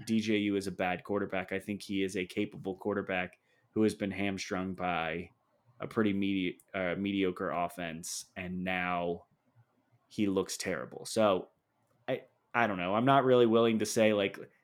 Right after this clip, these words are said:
"Bench him, he's atrocious," but at a certain point, they're probably going to, and Klubnik may find more success because when you don't have as deep a knowledge of the playbook because you haven't been in it for two years,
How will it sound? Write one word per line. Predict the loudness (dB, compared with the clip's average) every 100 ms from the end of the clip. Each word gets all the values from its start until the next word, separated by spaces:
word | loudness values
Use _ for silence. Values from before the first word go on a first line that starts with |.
| _ _ 2
"Bench | 2 4
him, | 2 2 2 2
he's | 0 0
atrocious," | -2 0 2 2 2 2 0
but | 2 4 2 -4 -2
at | 2
a | 2
certain | 2 0 0
point, | 0 0
they're | 0
probably | 2 4 4 2
going | 2 0
to, | 0 0 0 -2 _ _ _ _
and | -2 2 2 0 -2 -6 -6
Klubnik | 2 4 4 0
may | 0 0
find | 0 -2 0
more | -2
success | -4 -6 0 0 0
because | -6 -2 -2 -2
when | -2 -2
you | -4 -6 _ _ _
don't | 2 2 0 -4
have | -2 0 0 -4 _ _ _ _ -2
as | 2 2 2
deep | 0 2 2
a |
knowledge | 0 2 2 0 -4
of | -8
the |
playbook | -6 2 2 4 2 2 -6
because | -6 -6
you | -4
haven't | -2 -2 -2
been | -2 -2
in | -2
it | -4
for | -6
two | -4 -2
years, | 0 0 0